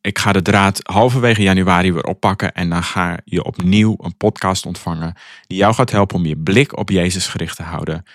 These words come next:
En om, ja, getransformeerd te worden door hem. Van heerlijkheid tot heerlijkheid, tot heerlijkheid, tot heerlijkheid. Dat is jouw deel.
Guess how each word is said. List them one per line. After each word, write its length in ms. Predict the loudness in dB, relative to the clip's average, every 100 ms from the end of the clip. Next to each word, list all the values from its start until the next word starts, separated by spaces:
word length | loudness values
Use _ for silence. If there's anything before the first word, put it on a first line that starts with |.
| -20 _ _
En 380 | 0 2 0 -4 _ _
om, 320 | -2 -2 -2 -6 _ _ _ _
ja, 220 | -4 -2
getransformeerd 960 | -2 -6 -4 2 2 2 0 2 0 -2
te 120 | -6
worden 380 | -8 -6 -8 -12
door 180 | -12 -8
hem. 360 | -6 -8 -10 _ _
Van 140 | -10
heerlijkheid 720 | -4 0 0 0 -4 -6 -8
tot 140 | -12 -6
heerlijkheid, 500 | -4 -4 -4 -6 -6
tot 140 | -8
heerlijkheid, 480 | -4 -2 -2 -6 -10
tot 140 | -10
heerlijkheid. 580 | -8 -10 -10 -12 -14 -18 -20 _ _ _ _ -6
Dat 180 | -2 -2
is 100 | -2
jouw 140 | -4
deel. 320 | -4 -6 -10